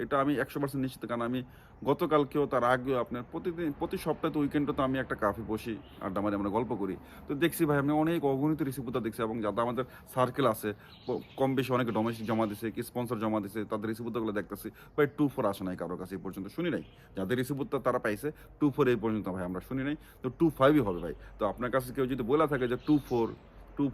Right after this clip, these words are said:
ফোর, এই ব্যাপারটা আসলে আমি নিশ্চিত না, এই জন্যই যে কারণ এটা হওয়ার কথাই না। তো আপনাকে কেউ যদি নিশ্চিত করে থাকে, তাহলে তাকে অবশ্যই কষ্ট দেখাতে বলবেন যে টু ফোরটা কেন আসলো। আরেকটা ব্যাপার যে আপনার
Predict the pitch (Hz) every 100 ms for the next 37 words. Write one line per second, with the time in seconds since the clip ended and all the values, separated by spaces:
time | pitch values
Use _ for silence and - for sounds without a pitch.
0 | 127 113 107 - 131 139 131 - 123 117
1 | 120 113 107 95 87 - - - - 143
2 | 180 180 208 - 170 113 - - - -
3 | - - - 147 156 185 180 139 135 135
4 | 139 143 - 139 139 147 147 110 80 -
5 | - - - - - - - 123 156 147
6 | 143 160 151 143 143 - 151 151 131 131
7 | 131 127 120 117 117 131 175 - 139 -
8 | 127 120 120 113 110 113 - - 135 127
9 | 127 123 101 87 - - - - - -
10 | 202 196 160 127 131 165 - - - -
11 | - - 104 117 113 123 117